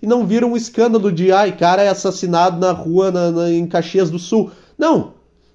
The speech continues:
tu fica no, no low profile, tu vê, ó, se tu tem dinheiro, tu vem aqui e pega. Senão a gente vai ter que te matar, e se a gente te matar vai ser ruim, porque aí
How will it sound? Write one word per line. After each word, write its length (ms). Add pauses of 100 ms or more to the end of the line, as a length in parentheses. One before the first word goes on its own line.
tu 120
fica 380
no, 260
no 160
low 180
profile, 340
tu 120
vê, 100
ó, 160
se 140
tu 80
tem 240
dinheiro, 340
tu 80
vem 120
aqui 140
e 40
pega. 480 (180)
Senão 260
a 60
gente 160
vai 140
ter 120
que 60
te 100
matar, 320
e 60
se 100
a 40
gente 160
te 100
matar 380
vai 100
ser 160
ruim, 240
porque 160
aí 240